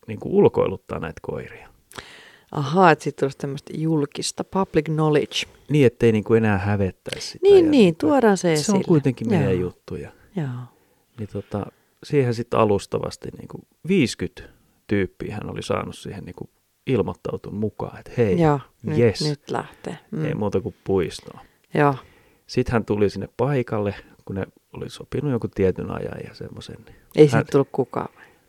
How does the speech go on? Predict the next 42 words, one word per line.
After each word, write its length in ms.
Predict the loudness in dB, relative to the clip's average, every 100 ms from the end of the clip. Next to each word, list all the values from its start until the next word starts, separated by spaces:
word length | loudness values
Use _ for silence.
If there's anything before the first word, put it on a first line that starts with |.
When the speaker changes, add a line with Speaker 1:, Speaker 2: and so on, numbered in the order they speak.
| -18
Speaker 1:
No 60 |
tota, 360 | -12 -10 -6 -8 _ _ -6
siinä 200 | 0 2
oli 100 | 2
aika 140 | 0
hiljasta 640 | 0 2 2 0 -4 -10 -8
siinä. 320 | -2 0 0 -4 -6 -8 -4
Sit 180 | -2 2
se 80 | 2
alkoi 200 | 2 -2
saamaan 360 | -4 -4 -8 -4
puheluita, 680 | -4 -2 -2 0 -2 -2
että, 160 | -8 -4
"Aa, 160 | -4 -4 -4
aa, 220 | -2 -2
sulla 180 | -4 -8
on 60 |
flunssa 560 | -4 -2 -2 -4 -12 -16
tullut." 320 | -14 -16 -18 -6 4
Speaker 2:
Oi. 360 | 4 4 2 2
Speaker 1:
"Aa, 240 | 4 2
sä 140 | 0 -2
oot, 140 | -2 _ _ -14
okei, 260 | -4 -2 -2
sullakin 420 | -2 -4 -4 -12
on 40 | -12
jotain." 280 | -14 -18 -20 _ _ _ _ _ _ -10
Niin 100 | -4
sinne 140 | -4 -4
tuli 120 | -6 2
kaksi 400 | 2 2 -4 -14
koiraa. 440 | -10 -10 -10 -12 -12 -10 -12 -12 -20 -20 -20 -20 -20 -16 -14 2 6
Speaker 2:
No 80 |
mut 180 | 6 8
hei, 100 | 8
onhan 380 | 10 8 6 2
toi 140 | 2
nyt 160 | 2 4
aika 180 | 2 2
paha, 400 | 4 4 4 -2
hei, 200 | -2 -6
niinku 240 | -6 -6